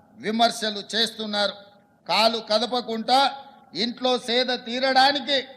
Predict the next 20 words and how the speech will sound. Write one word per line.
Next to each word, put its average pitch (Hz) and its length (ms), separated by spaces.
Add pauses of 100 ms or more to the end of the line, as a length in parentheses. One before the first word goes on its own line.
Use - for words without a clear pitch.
(360)
నేనేం 262 640
ఫామ్ 269 300
హౌస్ 277 140
ముఖ్యమంత్రిని 269 760
కాదు, 277 480 (720)
పనిచేసే 226 720 (140)
ముఖ్యమంత్రిని. 226 840 (540)
నా 240 240
స్వార్థం 277 540
కోసమో 277 580 (440)
వ్యక్తిగత 277 540
పనుల 277 440
కోసమో 285 640 (400)
నేను 262 360
ఢిల్లీకి 277 520
వెళ్ళడం 277 500
లేదు. 277 340 (460)
ఢిల్లీ 285 420 (120)
ఏ 285 100
పాకిస్తాన్లోనో 277 1160